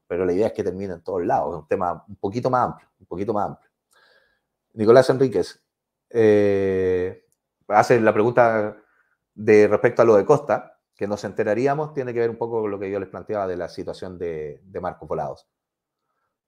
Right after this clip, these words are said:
Eh, Javier Alfonso Pizarro, quizás Quintero dice que falta para que tanto Thompson como Zabala se pongan las pilas. No creo que pase por ahí. Eh, Roberto Suazo, los equipos con contagio covid se deberían suspender los partidos para que no pase lo que le pasó al Cacique en el torneo pasado.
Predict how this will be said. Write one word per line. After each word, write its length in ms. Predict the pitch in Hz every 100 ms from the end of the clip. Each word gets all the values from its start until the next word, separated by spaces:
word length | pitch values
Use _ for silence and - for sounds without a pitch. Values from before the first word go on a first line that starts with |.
| _
Eh, 380 | - 113 110 104
Javier 220 | 117 123 135
Alfonso 320 | 117 127 120
Pizarro, 380 | 113 160 160 135
quizás 240 | 120 135
Quintero 340 | 131 110 143
dice 160 | 139 139
que 80 | 123
falta 680 | 143 147 147 151 147 - -
para 160 | 107
que 80 | 104
tanto 280 | 123 123 113
Thompson 360 | 127 143 143 131
como 180 | 120
Zabala 380 | 104 110 120 127
se 100 | 120
pongan 260 | 117 117 107
las 120 | 101
pilas. 440 | 151 143 123 - _ _ _ _ -
No 160 | 139 127
creo 180 | 120
que 60 | 101
pase 180 | 92 92
por 120 | 82
ahí. 200 | 82 - _ _ _ _ _
Eh, 840 | 110 95 90 87 85 80 80 76 _ _ _ _ _ _ _ -
Roberto 320 | 101 117 117
Suazo, 280 | 143 123 101
los 160 | 104
equipos 240 | 95 127 -
con 100 | 120
contagio 400 | 107 - 117 104
covid 240 | 123 135
se 140 | - 117
deberían 340 | 104 104 120
suspender 380 | - - 85 120
los 120 | 110
partidos 380 | 95 - 123 131
para 180 | 113 101
que 80 |
no 120 | 101 101
pase 240 | 117 127
lo 100 | 117
que 80 | 107
le 100 | 98
pasó 200 | 104 113
al 60 |
Cacique 280 | 104 95 123
en 80 | 117
el 80 | 104
torneo 300 | 104 110 104
pasado. 340 | 101 120 85